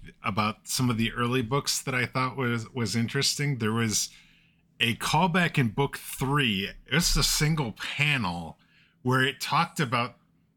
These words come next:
the Fantastic Four in that first meeting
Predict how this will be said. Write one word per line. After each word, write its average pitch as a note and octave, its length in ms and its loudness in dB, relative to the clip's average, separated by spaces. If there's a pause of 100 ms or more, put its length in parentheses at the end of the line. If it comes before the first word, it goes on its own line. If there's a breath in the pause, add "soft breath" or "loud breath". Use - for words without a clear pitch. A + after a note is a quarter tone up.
(460)
the C#3 80 0
Fantastic C3 840 0
Four C3 280 2
in A2 100 2
that A2 200 0
first C3 460 -2
meeting A2+ 640 2